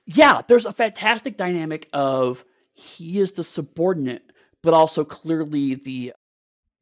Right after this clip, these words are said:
the safe pair of hands as far as Sterling's father is concerned. So he clearly has worked with Sterling's father, and so he's doing this because he has loyalty to Sterling's father, but not to the son, and thinks this,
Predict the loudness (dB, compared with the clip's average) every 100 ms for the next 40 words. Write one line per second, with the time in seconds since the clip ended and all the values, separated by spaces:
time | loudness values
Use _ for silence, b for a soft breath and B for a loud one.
0 | _ -12 -2 -2 0 0 0 -2 -2 -4
1 | -10 0 2 4 2 0 -2 -6 -14 -20
2 | _ _ _ _ _ _ _ _ _ _
3 | _ _ -20 -20 -8 -6 -6 -2 0 0
4 | -2 -8 -16 -16 -18 -20 B B B -2
5 | -2 -4 2 2 2 -2 -2 -4 -8 -10
6 | -10 -2 0 2 0 -2 -4 -4 -6 -6
7 | -10 -12 -10 -8 -4 -4 -4 -8 -12 -8
8 | 0 0 0 -6 -4 -4 -4 -14 -8 -6
9 | -6 -6 -8 -8 -10 -20